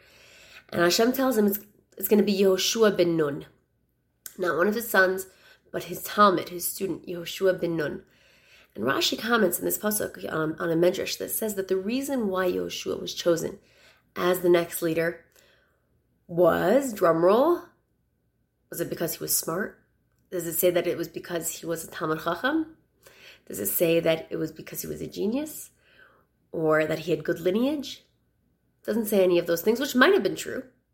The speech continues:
Which might have been true. But what it says is that he did not move from the tent of Moshe. Meaning, he didn't,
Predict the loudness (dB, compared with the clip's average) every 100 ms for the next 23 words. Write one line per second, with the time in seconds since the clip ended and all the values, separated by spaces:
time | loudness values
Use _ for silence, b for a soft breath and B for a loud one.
0 | _ -14 -10 -8 -10 -8 -8 -10 _ b
1 | b b b b b b b _ _ _
2 | 0 0 -2 -4 -2 2 2 2 -6 -10
3 | -12 -14 _ _ _ _ _ _ -10 -8
4 | -10 -12 -10 0 2 2 0 -10 -8 -4
5 | -2 -2 -2 -2 0 -2 -8 -14 -8 -8
6 | -8 -8 -4 -4 -4 -6 -6 -6 -8 -12
7 | -16 _ _ _ _ -2 0 0 -6 -18
8 | b b b b b b b b _ -4
9 | -4 2 2 2 -2